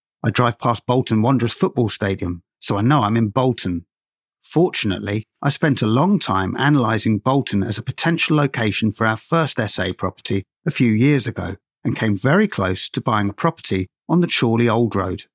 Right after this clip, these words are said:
And my gut instinct is telling me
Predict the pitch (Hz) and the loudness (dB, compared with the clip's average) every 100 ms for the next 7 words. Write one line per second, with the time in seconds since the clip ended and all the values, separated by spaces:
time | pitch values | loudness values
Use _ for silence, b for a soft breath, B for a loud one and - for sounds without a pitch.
0 | _ _ _ _ - 104 104 156 185 - | _ _ _ _ -4 -2 0 0 0 2
1 | 113 - - 87 - - 113 - 156 139 | 0 -2 -4 -6 -6 -4 -2 0 0 2
2 | 101 101 | 0 -4